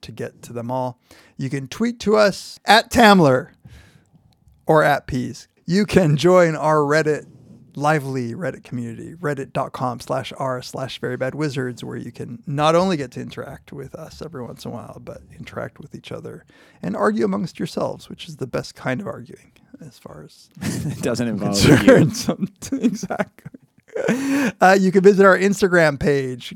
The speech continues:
Speaker 1: Go ahead and follow us there. Um, uh, just at Very Bad Wizards. Rate us on Apple, Apple Podcasts if you can, if you are willing. Uh,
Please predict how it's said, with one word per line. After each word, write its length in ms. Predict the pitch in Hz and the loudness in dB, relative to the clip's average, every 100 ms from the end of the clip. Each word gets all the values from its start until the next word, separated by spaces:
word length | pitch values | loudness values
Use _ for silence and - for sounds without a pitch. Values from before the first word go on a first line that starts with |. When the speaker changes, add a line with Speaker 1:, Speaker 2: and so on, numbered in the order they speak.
| - | -4
Speaker 1:
Go 160 | 135 | -2
ahead 180 | 139 147 | 2 0
and 160 | 147 156 | -2 -4
follow 340 | 139 135 131 131 | 0 0 0 -2
us 160 | 120 - | -4 -4
there. 500 | 127 127 123 127 _ _ _ _ - | -2 -2 -4 -8 _ _ _ _ -6
Um, 480 | 131 131 127 165 _ _ _ _ _ _ _ - _ | -2 -2 -4 -8 _ _ _ _ _ _ _ -20 _
uh, 240 | - 127 120 208 170 | -10 -8 -8 -12 -14
just 340 | - 117 - | -12 -12 -10
at 160 | 156 139 | -6 -6
Very 180 | 123 127 | -4 -4
Bad 160 | 127 | -4
Wizards. 560 | 135 147 127 120 117 - _ _ - | 0 0 0 -6 -10 -20 _ _ -4
Rate 300 | 151 196 208 | 2 4 4
us 220 | 202 - | 2 0
on 200 | 165 160 | -2 0
Apple, 340 | 156 - 160 - | 0 0 -4 2
Apple 300 | 175 170 151 | 2 4 0
Podcasts 920 | - 160 160 - 170 160 - - - 202 | 0 0 0 -2 -8 -6 -8 -16 -12 -8
if 180 | 147 _ | -8 _
you 300 | - 143 156 | -12 -8 -8
can, 560 | - 139 139 139 151 208 | -6 -6 -4 -6 -8 -8
if 200 | 135 - | -8 -4
you 100 | 135 | -2
are 120 | 127 | -2
willing. 580 | 123 127 131 131 135 135 _ | -2 -2 -2 -4 -6 -10 _
Uh, 120 | - | -18